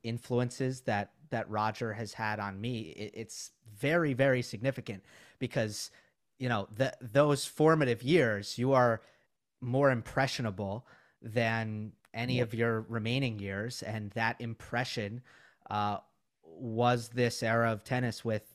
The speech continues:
Speaker 1: with the big three, right? I, I wanna get into all of our, our, you know, some of our most cherished memories and Roger and stuff, but, um, going back to some of the more, uh, retirement specific stuff, he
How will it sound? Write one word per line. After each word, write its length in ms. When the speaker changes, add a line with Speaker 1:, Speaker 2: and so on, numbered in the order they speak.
Speaker 1:
with 240
the 60
big 200
three, 320
right? 260
I, 240
I 40
wanna 240
get 200
into 180
all 260
of 140
our, 340
our, 320
you 80
know, 120
some 220
of 120
our 360
most 260
cherished 380
memories 380
and 100
Roger 320
and 120
stuff, 300
but, 180
um, 400
going 340
back 340
to 440
some 260
of 80
the 60
more, 480
uh, 280
retirement 540
specific 540
stuff, 400
he 580